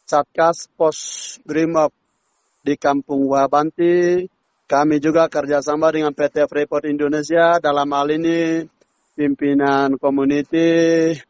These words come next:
yang ada di bidang atau sesien, eh, Celo dan C I D. Kemudian juga kami kerjasama dengan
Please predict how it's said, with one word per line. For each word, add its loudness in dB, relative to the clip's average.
yang -2
ada 2
di -4
bidang -2
atau 0
sesien, 0
eh, 0
Celo 2
dan -4
C -18
I 0
D. -2
Kemudian 2
juga -2
kami 0
kerjasama -2
dengan -2